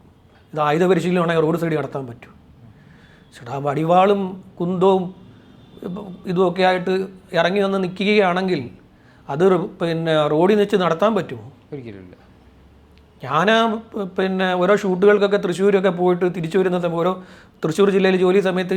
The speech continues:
Speaker 1: ഞാൻ ഇഷ്-, ഞാൻ തൃശ്ശൂരത്തെ തന്നെ എനിക്ക് ഓർമ്മയുള്ളത് ഞാൻ പെട്ടെന്ന് പറയുന്നതാണ്. തൃശ്ശൂരൊക്കെ ജോലി ചെയ്യുന്ന സമയത്ത് ഞാൻ ഒരുപാട് ഇടത്ത് ഞാനിത് കണ്ടിട്ടുണ്ട്. നമ്മൾ ഷൂട്ട് കഴിഞ്ഞ് വണ്ടിക്കകത്ത് ഇങ്ങനെ വരുമ്പോ റോഡ് സൈഡിൽ ഈ ഓരോ ഗ്രൗണ്ടുകളിലൊക്കെ,
Speaker 2: ശാഖ.
Speaker 1: ഉം,
Speaker 2: ശാഖ.
Speaker 1: ശാഖ അടക്കുന്ന ഞാൻ കണ്ടിട്ടുണ്ട്. ആയുധ പരിശീലനമാണെങ്കിൽ ഇത് റോഡിൽ കടത്തണം.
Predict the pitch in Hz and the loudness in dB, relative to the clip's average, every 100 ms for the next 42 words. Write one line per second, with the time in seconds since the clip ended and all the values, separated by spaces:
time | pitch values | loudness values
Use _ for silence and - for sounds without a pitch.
0 | 175 208 220 196 214 208 - 175 220 240 | 0 -2 -2 -2 0 -2 -4 0 2 4
1 | 233 214 208 202 202 160 180 220 226 226 | 4 4 2 2 0 2 2 2 4 2
2 | 220 208 202 196 196 156 135 - - - | 2 0 0 0 0 -4 -8 -16 -20 -20
3 | - - 151 151 208 214 202 214 226 220 | -20 -14 -6 2 4 4 4 2 2 0
4 | 220 214 208 202 208 190 202 233 254 254 | 0 0 0 0 0 0 2 4 4 2
5 | 240 - 214 208 226 214 214 208 190 180 | -2 -4 -2 -2 0 0 2 2 0 -2
6 | 156 120 - - _ _ _ _ _ _ | -6 -8 -16 -20 _ _ _ _ _ _
7 | _ - - 208 208 208 208 220 208 208 | _ -14 -4 0 2 0 2 2 4 2
8 | 196 196 202 196 202 196 196 190 202 202 | 2 2 0 0 0 -2 0 0 2 2
9 | 190 185 196 - - 190 185 190 185 185 | 2 2 -2 -4 -10 -6 -2 -2 0 0
10 | 180 180 - - - 165 190 208 208 202 | 0 -4 -16 -16 -2 2 4 4 4 4
11 | 202 180 190 - - - 214 247 196 190 | 2 -2 -2 -6 -12 -6 0 2 0 0
12 | 233 226 226 214 208 208 196 202 185 160 | 4 6 6 4 2 -2 0 0 -2 -4
13 | 139 127 123 151 170 165 190 190 190 180 | -8 -8 -4 -2 -2 -2 0 2 2 2
14 | 180 170 202 147 131 | 2 4 2 0 -8